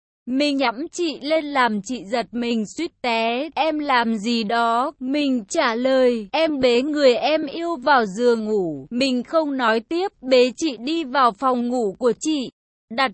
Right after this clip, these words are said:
chị lên giường hoàn toàn trần truồng, mình cũng leo lên nằm bên chị, với tay bật cái máy lạnh thật lạnh, với tay để dưới đầu chị cho chị gối lên tay,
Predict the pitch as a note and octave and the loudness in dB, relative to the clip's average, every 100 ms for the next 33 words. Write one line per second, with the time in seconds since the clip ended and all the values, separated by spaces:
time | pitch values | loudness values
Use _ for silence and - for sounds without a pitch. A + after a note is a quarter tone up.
0 | _ - E4+ B3 C#4+ D#4+ C#4 C4 D4+ B3 | _ -6 -4 -4 -2 -2 -2 -2 -2 0
1 | A#3+ B3+ A#3 G#3+ A#3+ A#3 A3+ D4 A#3+ A3 | 0 -2 -2 0 0 0 0 0 0 -2
2 | C4 A#3+ A3+ G#3+ F#3+ A#3+ C#4 A#3+ A#3+ A#3+ | -2 0 0 -4 -6 -2 0 -2 -4 -6
3 | D4 D#4 D4+ D4 D4 C#4+ C#4+ D#4+ D#4 B3+ | -2 2 2 4 2 2 -2 -2 -2 0
4 | C4 D#4 C#4+ - D4+ A#3+ - A3 A#3 A#3+ | 2 2 0 -4 -6 -8 -6 -2 -2 0
5 | D4+ D4 B3+ A#3+ _ B3 A#3 B3 C#4 C#4 | 0 0 -2 -2 _ -4 0 0 0 0
6 | B3+ C#4 F4 D4 - C4+ - B3+ E4 C#4+ | 0 0 -2 -4 -4 -6 -6 -2 2 0
7 | - F#3+ A#3 B3 E4 D#4+ E4 D4 - C4+ | -2 -2 -2 0 0 0 -2 -6 -4 2
8 | A#3+ F#3+ G#3 B3 C#4 D4+ B3+ A3 - D4+ | 2 0 0 0 2 2 2 0 -4 -6
9 | A3+ - E4 E4 C4+ A#3+ G3 A3+ A#3+ B3 | -6 -2 0 0 -4 -6 -4 4 6 6
10 | C4+ F4 D#4+ C#4+ D#4 D4+ D4+ | 2 -2 -4 -4 -4 -2 -4